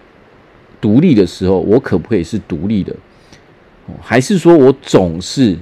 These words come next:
所有的责任都丢在男人身上？那我该独立的时候，我却无法独立。那这个时候，你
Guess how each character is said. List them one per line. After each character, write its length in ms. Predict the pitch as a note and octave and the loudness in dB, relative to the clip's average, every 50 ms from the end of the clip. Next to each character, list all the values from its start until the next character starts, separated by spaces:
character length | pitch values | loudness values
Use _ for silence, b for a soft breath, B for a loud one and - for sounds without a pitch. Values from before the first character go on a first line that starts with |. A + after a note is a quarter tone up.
| G#2+ | -10
所 260 | A2+ - - - B2+ | -18 -10 0 4 4
有 60 | D3+ C3 | 6 6
的 100 | G2 G2 | 4 2
责 220 | - - - F#2 | -2 -2 -4 -2
任 160 | G#2 G#2+ G2+ | -2 -2 -2
都 80 | G#2 G#2+ | -2 -4
丢 240 | G#2+ - - B2+ B2+ | -2 0 2 2 4
在 140 | B2 B2+ A2+ | 2 0 -2
男 200 | F#2+ E2 D2 E2 | -2 -4 -6 -6
人 160 | F2+ E2+ D2 | -8 -10 -10
身 260 | D#2 - - F2 F2 F2+ | -12 -10 -8 -8 -8 -6
上？ 220 | - G2+ D#2+ C2+ - b b b b b - | -6 -8 -8 -10 -12 b b b b b -2
那 80 | F3 | 0
我 120 | E3+ A#2+ F#2 - | 0 2 0 0
该 220 | - B2+ B2 C#3 C#3+ | 0 0 2 2 0
独 200 | C3+ A2 F2+ F#2+ | -2 -4 -4 -2
立 200 | G#2 G#2 G2 G2 | -2 0 0 0
的 60 | F2 | -2
时 200 | E2 - - F2 | -2 -6 -6 -4
候， 120 | F2+ G2 F2+ | -2 -2 -2
我 260 | D2+ F2+ F#2 F2+ F2 | -2 -2 -2 -2 -4
却 180 | - - - B2+ | -2 0 0 0
无 220 | F#2 F2+ F2+ G2+ | 2 0 -2 -6
法 240 | A2 - F2+ - - - | -6 -8 -8 -10 -10 -10
独 160 | F2 E2+ E2 | -8 -8 -6
立。 180 | F2 F#2 F2 - - _ b b b b b b b b | -6 -8 -8 -10 -12 _ b b b b b b b b
那 100 | - D3+ D#3+ | -4 -4 -2
这 140 | - B3 | 0 0
个 120 | G3 F3+ C3+ | 2 2 0
时 220 | - - - A2 | 0 0 0 2
候， 140 | B2+ C3+ A2+ | 2 4 4
你 180 | G#2 G2+ A#2 | 2 0 -2